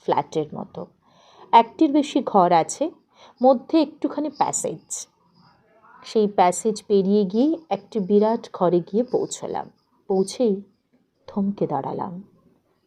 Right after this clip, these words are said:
ধবধবে ফরাস পাতা মোটা গদির উপর, দেওয়ালে হেলানোভাবে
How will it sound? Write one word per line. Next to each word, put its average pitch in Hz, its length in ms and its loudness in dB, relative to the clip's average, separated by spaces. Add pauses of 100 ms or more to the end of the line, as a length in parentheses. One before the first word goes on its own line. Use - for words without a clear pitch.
(160)
ধবধবে 202 720 2 (1120)
ফরাস 180 440 4
পাতা 143 460 -6 (320)
মোটা 196 340 2
গদির 175 360 0
উপর, 135 280 -6 (680)
দেওয়ালে 185 480 4
হেলানোভাবে 185 760 2